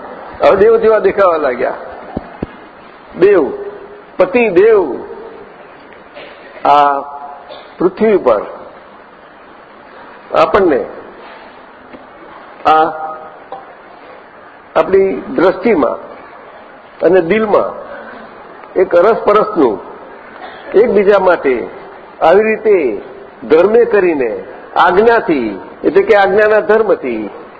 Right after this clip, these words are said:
કે વ્યવહાર દ્રષ્ટિથી હું નામધારી છું અને નિશ્ચય દ્રષ્ટિથી હું શુદ્ધાત્મા છું.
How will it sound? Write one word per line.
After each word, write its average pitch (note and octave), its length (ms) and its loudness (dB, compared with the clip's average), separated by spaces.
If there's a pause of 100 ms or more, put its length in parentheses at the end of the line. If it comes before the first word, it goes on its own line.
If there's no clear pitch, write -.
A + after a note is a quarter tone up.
કે G3 100 4
વ્યવહાર G3 440 4
દ્રષ્ટિથી A3 460 -2
હું G#3+ 160 4
નામધારી F#3 540 0
છું A#2+ 400 -2 (760)
અને F#3+ 300 4
નિશ્ચય G3+ 520 2
દ્રષ્ટિથી G#3 480 0
હું G#3 120 4
શુદ્ધાત્મા G3 720 2
છું. A#2 360 -4